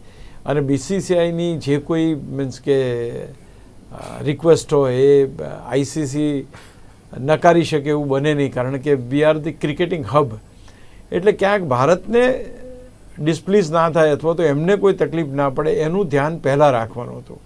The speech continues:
એટલે પહેલી વસ્તુ એ હતી કે ભારત તો ત્યાં નથી જવાનું, એ તો ક્લિયર હતું. હવે શું કરવું? Ball was in આઈ સી સી's court. હવે તો જય શાહ પણ ત્યાં છે.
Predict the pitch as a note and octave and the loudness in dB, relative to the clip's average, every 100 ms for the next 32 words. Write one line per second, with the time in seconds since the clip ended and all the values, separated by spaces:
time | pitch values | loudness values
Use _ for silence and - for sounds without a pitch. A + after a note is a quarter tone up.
0 | - - - - - - D3+ D3 D#3 E3 | -20 -20 -20 -20 -20 -8 -2 4 6 8
1 | G3+ G3+ - G3+ G3 G3 F3 C#3+ B2+ C#3 | 8 6 6 6 6 4 2 -2 2 4
2 | E3+ - E3 D3+ D#3+ D#3 C#3+ D3+ F3 F#3+ | 2 -2 -2 0 0 0 0 0 2 -2
3 | F#3+ - F#3 E3+ A#2+ G#2+ A2 - - - | -2 2 6 6 6 -2 -12 -18 -20 -20
4 | - - - C3+ F3+ A3 A#3 - F#3+ G#3+ | -20 -16 -4 6 8 8 4 4 4 4
5 | A3+ D#3+ D3+ F#3 F3 E3+ D#3+ E3 D3 C3+ | 2 6 6 6 4 2 2 0 0 0
6 | D#3 C3 C#3 - A2+ G2 - - - - | -4 -4 -8 -8 -12 -12 -18 -20 -20 -20
7 | - - A2 B2 D3 D3 D3 D3 C#3+ C#3+ | -20 -8 -4 -2 2 4 2 4 2 2
8 | D3+ C#3+ C#3 A2+ B2+ | -2 0 -2 -2 -6